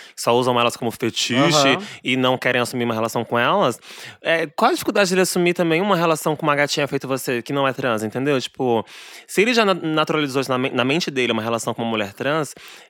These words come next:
Speaker 1: também ele pode na-, naturalizar uma relação com um menino
Speaker 2: Exato.
Speaker 1: é, afeminado,
Speaker 2: Aham.
Speaker 1: né? Então, tipo, ok, a, a, a lógica, a diferença é que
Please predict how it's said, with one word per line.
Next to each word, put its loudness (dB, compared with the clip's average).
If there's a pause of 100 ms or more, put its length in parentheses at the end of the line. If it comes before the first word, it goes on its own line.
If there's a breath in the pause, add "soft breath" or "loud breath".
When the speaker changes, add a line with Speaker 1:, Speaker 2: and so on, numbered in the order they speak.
(120)
Speaker 1:
também 2
ele -2
pode 0
na-, 0
naturalizar 0
uma 0
relação 0
com -10
um 0
menino 4 (160)
Speaker 2:
Exato. -2
Speaker 1:
é, -2
afeminado, 2
Speaker 2:
Aham. -6
Speaker 1:
né? 2 (380 soft breath)
Então, -4
tipo, -2 (640)
ok, 4 (100)
a, 2
a, 2
a 2
lógica, 2
a 0
diferença 0
é -2
que -2